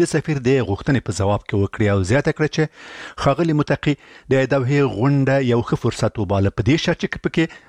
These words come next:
د اسلامي امارت او د ملګرو ملتونو ترمنځ په لوړه کچه د ټولو مسایلو په تړاو د معنا لرونکو سلا مشورو فرصت برابرېږي او د دوی حکومت وکولی شي چې د افغانستان استازیتوب په ښه ډول ترسره کړي.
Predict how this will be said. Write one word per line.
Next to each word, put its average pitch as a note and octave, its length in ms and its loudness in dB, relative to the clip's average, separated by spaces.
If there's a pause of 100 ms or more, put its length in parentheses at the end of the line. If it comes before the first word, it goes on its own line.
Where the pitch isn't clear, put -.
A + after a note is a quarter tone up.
(140)
د G#2+ 160 4
اسلامي G#2 400 2 (100)
امارت C#3 400 0
او - 60 0
د A2+ 160 0
ملګرو A#2 340 0
ملتونو C#3+ 400 0
ترمنځ C#3 400 2
په G#2+ 140 -2
لوړه B2 340 0
کچه D#3+ 260 -2 (280)
د A2 160 -2
ټولو E3 240 2
مسایلو D3 340 0
په - 160 -4
تړاو C3+ 240 0
د G#2 140 0
معنا F#2+ 340 0
لرونکو D3 500 2
سلا A#2 300 2
مشورو G#2 420 0
فرصت A2 380 -4
برابرېږي F#2 560 0
او D3+ 40 0 (300)
د G#2 400 -2 (100)
دوی C#3+ 220 2
حکومت C#3+ 400 0
وکولی E3 420 0
شي F3 80 -2
چې C3 180 -4
د F#2+ 60 0
افغانستان D3 540 -2 (220)
استازیتوب G2 680 -2
په - 240 -4
ښه B2+ 160 0
ډول F#2+ 280 0
ترسره F#2+ 340 -2
کړي. C#3 160 2